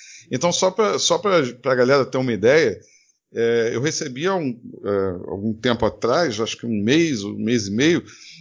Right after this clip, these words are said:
uma, uma campanha pra arrecadação de alimento pra esses músicos. Então, a galera do, da, da noite, que toca na,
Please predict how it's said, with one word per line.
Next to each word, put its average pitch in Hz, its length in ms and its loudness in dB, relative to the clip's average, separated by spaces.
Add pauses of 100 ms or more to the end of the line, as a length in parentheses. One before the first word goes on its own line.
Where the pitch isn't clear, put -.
uma, 123 920 2
uma 117 180 -2
campanha 143 580 -2
pra 156 120 -2
arrecadação 151 560 -2
de 135 100 0
alimento 170 640 -2
pra 131 160 -2
esses 120 220 -6
músicos. 104 520 -6 (720)
Então, 156 400 0
a 113 220 0
galera 135 420 2
do, 127 260 -2
da, 107 240 -4
da 120 180 -4
noite, 143 500 -4
que - 120 -20
toca 147 380 -2
na, 117 420 -4